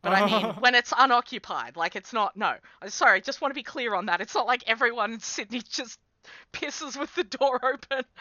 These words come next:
Speaker 2: No, no, 'cause
Speaker 1: Um,
Speaker 2: that, that annoys
Speaker 1: yeah.
Speaker 2: the shit out of me. When you go to, like, a party and the toilet door is closed, it's like,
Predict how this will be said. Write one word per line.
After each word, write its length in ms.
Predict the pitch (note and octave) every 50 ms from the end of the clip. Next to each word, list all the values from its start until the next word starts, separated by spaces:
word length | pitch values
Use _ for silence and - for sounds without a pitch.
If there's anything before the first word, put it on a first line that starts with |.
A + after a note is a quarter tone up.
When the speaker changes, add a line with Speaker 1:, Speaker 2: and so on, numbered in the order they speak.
| - C#3
Speaker 2:
No, 160 | F#3+ B3 C4 B3
no, 100 | A#3 A#3 -
'cause 260 | - - F4 D4+ C4+
Speaker 1:
Um, 60 | A#3+ D#4
Speaker 2:
that, 120 | C4+ - - - - -
that 140 | G3+ A3 B3
annoys 180 | A#3+ A#3 A3+
Speaker 1:
yeah. 100 | G3+ F3+
Speaker 2:
the 80 | F3 E3
shit 260 | - - - A3+ A3+ G3+
out 140 | E3+ D#3 C#3+
of 40 | C#3
me. 100 | C#3 C#3
When 160 | C#3 D#3 E3+
you 80 | G3 F#3+
go 200 | - F#3+ F#3+ G3+
to, 80 | F#3+
like, 200 | F3 E3+ D#3 -
a 40 | C#3
party 400 | C3+ - E3+ F3 E3+ E3 D3+ C3+
and 100 | B2+ B2
the 60 | C3
toilet 460 | B2 _ - - D#3 D#3 D#3+ E3+ - -
door 240 | D3+ C#3+ C3+ C3
is 120 | B2+ A#2+ -
closed, 500 | - - F3+ F3 D#3 C#3 B2 A#2+ - _
it's 100 | - E3+
like, 160 | D3 C3+